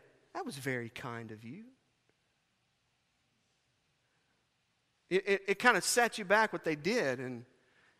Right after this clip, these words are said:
and it's not that they were, that somebody was,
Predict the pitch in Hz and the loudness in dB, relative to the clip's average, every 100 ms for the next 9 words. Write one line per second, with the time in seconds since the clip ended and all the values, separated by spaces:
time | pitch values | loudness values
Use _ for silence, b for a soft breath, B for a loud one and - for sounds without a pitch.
0 | - 214 220 262 320 - 208 208 185 185 | -6 -4 6 8 8 6 4 4 4 0
1 | - - - 180 - 254 247 220 190 160 | -8 -20 -4 -2 0 0 4 4 4 2
2 | 147 - | -2 -4